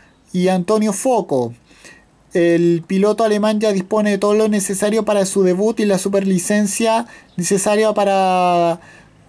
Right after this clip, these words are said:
para rodar con un Fórmula uno, aunque todavía, bueno, no se ha confirmado el contrato, su llegada,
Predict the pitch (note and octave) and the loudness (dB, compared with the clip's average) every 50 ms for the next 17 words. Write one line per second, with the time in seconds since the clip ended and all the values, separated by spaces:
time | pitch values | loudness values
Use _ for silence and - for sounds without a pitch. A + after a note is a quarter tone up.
0 | F4+ A3 F#3 - F#3 F#3 F#3 F#3 F3+ F#3+ F#3+ F#3+ G3+ G#3 G3+ G#3 G#3+ G#3 G#3 F#3+ | -16 -16 -6 -2 0 2 2 2 2 2 0 2 0 0 0 0 0 0 0 -2
1 | - A3 G#3+ G3+ G#3 G#3+ G#3+ A3 A#3 B3 B3 A3 F#3+ F#3 F#3+ G#3+ A3 G#3+ F#3+ F3+ | -4 -4 -2 -2 0 0 2 2 2 2 0 0 2 2 2 0 0 0 -2 -2
2 | - G3+ F#3+ G3 G3 G3 F#3+ F#3 F3+ G3 G#3 A3 A3+ A#3 A#3 A#3 A#3 - A3 G3 | 0 -2 0 2 2 2 2 2 0 -2 -2 0 0 0 0 0 -2 -6 -8 -4
3 | F#3 G3 F#3+ F#3 F3 F3 F#3 G3+ F#3+ - G#3+ G#3 G#3 G#3+ G3 F#3+ - G3+ F#3+ G3 | -2 0 0 0 0 0 0 0 0 -2 -4 -4 -2 -4 -4 -2 -2 0 2 2
4 | G3+ G#3 G#3+ G#3 G3+ - G#3 G3 F#3+ A3 G#3+ G#3+ G#3+ G#3+ G3+ G3+ - G3+ F#3 F#3+ | 2 2 0 0 0 0 -2 0 0 0 -2 0 0 -2 -4 -2 -2 -2 0 0
5 | G3 F#3+ G#3 G#3+ G#3+ G#3+ A3 A3+ A#3 A#3 A#3 | 0 0 2 0 2 2 2 0 0 -2 -4